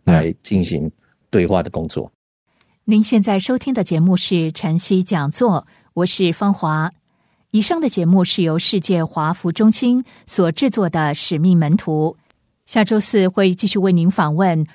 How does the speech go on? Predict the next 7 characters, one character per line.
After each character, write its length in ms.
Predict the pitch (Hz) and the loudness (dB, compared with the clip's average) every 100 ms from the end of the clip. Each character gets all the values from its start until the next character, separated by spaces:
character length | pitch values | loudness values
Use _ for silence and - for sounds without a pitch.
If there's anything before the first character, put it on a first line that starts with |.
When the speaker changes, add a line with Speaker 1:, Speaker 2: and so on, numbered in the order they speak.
| _ - | _ -2
Speaker 2:
拿 200 | 180 208 | 2 6
尼 220 | 214 180 | 6 4
的 300 | 196 175 160 | 2 0 -2
创 220 | - 240 | -2 0
作 200 | 190 202 | 2 2
者 360 | 160 160 143 143 _ _ _ _ | 0 -2 -4 -6 _ _ _ _
瑞， 400 | 277 311 226 156 | 0 2 2 -2